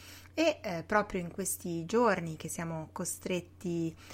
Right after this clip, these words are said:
a queste distanze forzate, a me manca tantissimo davvero l'abbraccio perché sono una persona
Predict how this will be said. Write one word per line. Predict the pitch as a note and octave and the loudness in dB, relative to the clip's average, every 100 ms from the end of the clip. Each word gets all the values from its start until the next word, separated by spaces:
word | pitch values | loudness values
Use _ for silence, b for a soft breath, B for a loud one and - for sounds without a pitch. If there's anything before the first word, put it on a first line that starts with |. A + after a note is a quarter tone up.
| B - | B -8
a | F#3 | -2
queste | A3 G#3+ | 0 2
distanze | F3+ F3+ - F#3 E3+ F3 - C#4 E4+ - | 0 -2 4 4 4 -2 0 0 0 -6
forzate, | F3+ - - - D#3+ D3+ - A#3+ | -8 -8 -6 -2 -2 -4 -4 -2
a | |
me | F#3+ | -2
manca | E3 D#3+ D#3 D#3+ | -4 -6 -8 -8
tantissimo | E3 D#3+ - D#3+ - F#3 | -8 -10 -10 -10 -8 -8
davvero | E3+ E3+ E3+ E3+ | -8 -6 -6 -4
l'abbraccio | E3 E3 F#3 G3 - F3+ | -2 2 2 2 0 -4
perché | - - | -4 -8
sono | E3+ E3+ | -8 -6
una | D#3+ D#3+ | -6 -6
persona | F3+ F3+ - E3+ | -6 -6 -2 -2